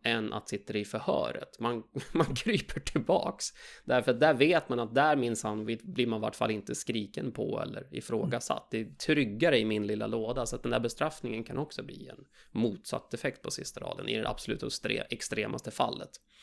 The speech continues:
Nu hoppas jag att inte vi ska behöva ta till de metoderna när ni ska få er, er, er digitala transformation här, men ha, bara ha en förståelse för att piska och morot, oberoende om jag vill ge en belöning eller en bestraffning,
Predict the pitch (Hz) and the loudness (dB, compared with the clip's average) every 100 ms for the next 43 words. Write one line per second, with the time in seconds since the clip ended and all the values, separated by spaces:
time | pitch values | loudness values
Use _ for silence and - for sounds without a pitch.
0 | - - - - - 120 135 135 135 123 | -20 -16 -14 -14 4 8 10 8 6 4
1 | 113 113 101 113 110 101 110 - 110 120 | 2 0 2 4 4 4 0 2 2 2
2 | 123 113 110 104 107 110 107 110 - 107 | 2 2 2 2 0 -2 -2 -2 -2 -2
3 | 107 107 110 110 110 110 - 110 107 110 | 0 0 0 0 -2 -4 -2 -4 -2 -4
4 | - 110 110 - 110 - 113 151 165 - | -2 -2 -2 -2 -4 -2 2 4 4 2
5 | - - 60 - _ _ _ _ _ _ | -8 -4 -4 -4 _ _ _ _ _ _
6 | - - 131 131 - 139 139 143 151 139 | -20 2 6 6 6 4 6 6 4 4
7 | 127 139 - 175 156 127 - 113 104 - | 0 -2 2 4 4 2 0 0 -2 -4
8 | _ _ - - - 175 151 - - 175 | _ _ -20 -20 2 4 6 4 4 6
9 | 170 165 131 113 - - - - 139 123 | 4 4 0 0 0 -4 -6 0 2 4
10 | 135 151 143 135 127 120 117 113 113 117 | 6 6 6 4 2 0 0 -2 0 4
11 | 135 156 139 120 110 107 - 147 127 - | 4 4 2 0 0 -2 0 0 0 -4
12 | - - | -6 -6